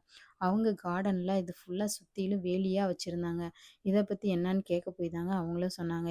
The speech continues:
"இது வந்து எலியையும் பூச்சியையும் கட்டுப்படுத்தும்" அப்படின்னு சொன்னாங்க. "அதான் நாங்க வேலியா வச்சிருக்கோம்" அப்படின்னாங்க. எனக்கு ரொம்ப கேட்கறதுக்கு ரொம்ப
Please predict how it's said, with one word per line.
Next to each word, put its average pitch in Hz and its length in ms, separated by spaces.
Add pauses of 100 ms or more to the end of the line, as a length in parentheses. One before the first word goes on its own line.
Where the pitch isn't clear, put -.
"இது 175 180
வந்து 180 320
எலியையும் 185 500
பூச்சியையும் 180 480
கட்டுப்படுத்தும்" 170 680
அப்படின்னு 175 340
சொன்னாங்க. 165 340 (460)
"அதான் 185 260
நாங்க 175 180
வேலியா 175 420
வச்சிருக்கோம்" 165 440
அப்படின்னாங்க. 165 420 (360)
எனக்கு 175 220
ரொம்ப 170 260
கேட்கறதுக்கு 175 500
ரொம்ப 170 160